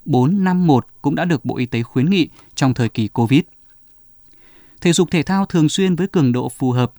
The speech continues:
không chỉ ngăn ngừa các bệnh mãn tính, kiểm soát cân nặng, mà còn giúp hệ thống miễn dịch khỏe mạnh.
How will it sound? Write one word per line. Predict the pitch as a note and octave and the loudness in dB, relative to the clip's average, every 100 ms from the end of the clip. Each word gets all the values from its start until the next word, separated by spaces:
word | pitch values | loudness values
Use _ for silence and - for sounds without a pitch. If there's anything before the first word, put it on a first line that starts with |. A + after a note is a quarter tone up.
| _ | _
không | - D#3 | -4 0
chỉ | C#3+ C3 | 0 0
ngăn | A2+ C3 | -2 2
ngừa | B2+ A#2 | 2 0
các | - | -2
bệnh | E3 C#3 | -4 -4
mãn | A#2+ E3+ | -4 -2
tính, | C#3 B2 G#3 - _ | 2 2 0 -8 _
kiểm | - A#2+ | 0 2
soát | G#3+ - | 0 -4
cân | F#3 | -2
nặng, | D3 B2 - _ _ - | 0 -2 -8 _ _ -2
mà | C#3+ | 0
còn | D#3+ | 2
giúp | D3 A3+ | 2 0
hệ | F#3 | -2
thống | C3+ C3 | -2 -2
miễn | D#3+ G#3+ | 0 0
dịch | F3 - | -2 -4
khỏe | - A#2 | -4 -2
mạnh. | G#2 A#2+ | -2 -4